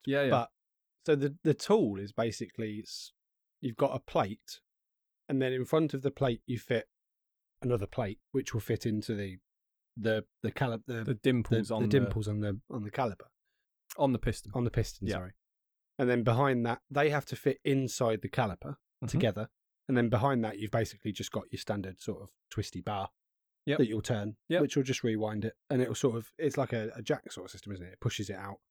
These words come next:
Speaker 1: 'Cause you've
Speaker 2: which
Speaker 1: got
Speaker 2: will
Speaker 1: one
Speaker 2: then turn and rewind the other one because it's pushing it.
Speaker 1: Yeah, 'cause just
Speaker 2: and
Speaker 1: to say,
Speaker 2: turning.
Speaker 1: those plates you're talking about, there's one on the back. So you said there's one on the front, there's one on the back as well, which sort of presses
Speaker 2: Yes,
Speaker 1: against
Speaker 2: of
Speaker 1: the
Speaker 2: course.
Speaker 1: inside of the caliper.
Speaker 2: Yeah, yeah, yeah.
Speaker 1: That's why when you're screwing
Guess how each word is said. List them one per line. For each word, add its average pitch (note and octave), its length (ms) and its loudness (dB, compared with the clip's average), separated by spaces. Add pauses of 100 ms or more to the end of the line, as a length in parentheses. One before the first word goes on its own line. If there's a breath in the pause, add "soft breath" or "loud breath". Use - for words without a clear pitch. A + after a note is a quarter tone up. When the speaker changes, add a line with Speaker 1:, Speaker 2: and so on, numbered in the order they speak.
(320)
Speaker 1:
'Cause C#3 140 2
you've C#3+ 80 6
Speaker 2:
which B2 80 4
Speaker 1:
got B2+ 80 4
Speaker 2:
will B2+ 80 4
Speaker 1:
one C#3+ 120 6
Speaker 2:
then C3 80 2
turn A2+ 280 2
and G#2+ 160 -4
rewind G#2+ 480 0
the G#2 60 -4
other F#2+ 120 -6
one F#2+ 160 -8
because F#2+ 200 -6
it's G2+ 100 -14
pushing - 380 -8
it. - 80 -12 (240)
Speaker 1:
Yeah, A#2 260 2
'cause B2 160 0
just C3 160 0
Speaker 2:
and A#2 80 4
Speaker 1:
to - 40 0
say, - 120 4
Speaker 2:
turning. G#2 220 0
Speaker 1:
those G#2 180 -2
plates G#2+ 340 -2
you're G2+ 60 -12
talking F#2+ 220 -8
about, F#2+ 140 -8
there's G#2 160 0
one A2 160 0
on G2+ 80 2
the G2 60 0
back. - 460 -2 (140)
So A2 60 -2
you G#2+ 60 2
said A#2+ 120 0
there's G#2+ 120 -2
one A#2 120 2
on G#2 60 0
the G2+ 60 -4
front, G2 320 -4 (380)
there's G#2 120 -8
one G#2+ 140 2
on G2 60 0
the F#2+ 60 -2
back G#2 340 0
as G2+ 100 -8
well, G2 160 -2
which F2+ 180 -8
sort - 120 -6
of - 100 -10
presses - 300 0
Speaker 2:
Yes, B2+ 80 6
Speaker 1:
against G#2 160 0
Speaker 2:
of G#2+ 60 -4
Speaker 1:
the A2+ 60 -4
Speaker 2:
course. B2 180 2
Speaker 1:
inside G#2 380 0
of G2 60 -10
the G2 60 -12
caliper. F#2+ 300 -6
Speaker 2:
Yeah, D#3 120 6
yeah, G#2+ 200 2
yeah. G2 80 -2
Speaker 1:
That's C3 200 0
why A#2 120 4
when A2 160 2
you're G#2 100 2
screwing G2 480 0